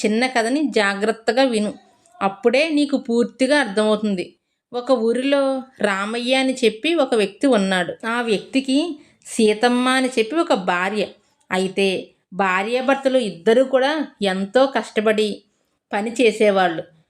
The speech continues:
అంటే వీళ్ళతో పాటుగానే నివసించే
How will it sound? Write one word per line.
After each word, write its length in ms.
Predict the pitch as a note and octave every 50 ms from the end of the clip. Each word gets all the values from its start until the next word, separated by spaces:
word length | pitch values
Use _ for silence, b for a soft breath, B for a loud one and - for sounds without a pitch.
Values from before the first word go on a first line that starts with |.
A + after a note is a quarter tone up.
| _ _ G3
అంటే 600 | G3 G3 G3 G3 A#3+ B3+ D4 E4 D#4 - - _ -
వీళ్ళతో 520 | G3 G#3 G#3+ G#3+ A3 A#3 A#3 A#3 C4+ C4+ C4
పాటుగానే 680 | C4+ C4 B3+ B3 B3 B3 B3 B3 A#3+ A#3+ A#3 A3 - - b b b b b -
నివసించే 800 | A3 A3+ A3+ A3+ A3 A#3 A#3 A3+ G#3+ A#3+ A3+ A3+ G#3 - -